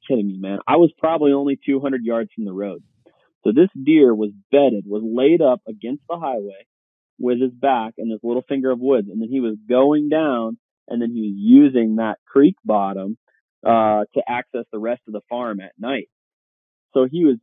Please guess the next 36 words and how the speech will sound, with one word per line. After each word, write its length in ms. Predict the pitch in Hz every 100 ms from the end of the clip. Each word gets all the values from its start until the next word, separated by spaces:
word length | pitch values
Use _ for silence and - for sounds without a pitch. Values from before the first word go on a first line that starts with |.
| _
staying 280 | - 160 135
as, 60 | 110 -
basically 360 | 160 165 - 113
as 60 | -
far 140 | 131
away 280 | 117 113 107
from 140 | 110 104
the 60 |
hunting 300 | 135 131 113
pressure 300 | 110 101 101
as 80 | 95
he 100 | -
could. 220 | - 113 - _ _ _ _ _
And 100 | -
I 60 | 101 90
saw 160 | 147 147
him 100 | 127
coming 220 | - 151 151
through 180 | 147
the 120 | 147 143
trees, 220 | 131 117 110
and 100 | 107
he 100 | 110
dropped 400 | 98 123 143 120
down 320 | 143 131 117
in 120 | 113
this, 100 | 110 _ -
in 100 | 113
this 120 | 110 - _ _
dry 580 | 110 113 123 131 131 127
little 220 | 123 120
creek 300 | 117 - 131 -
bottom 360 | 110 104 107 95
in 120 | 113
between 460 | 117 - 117 104
the 100 | 101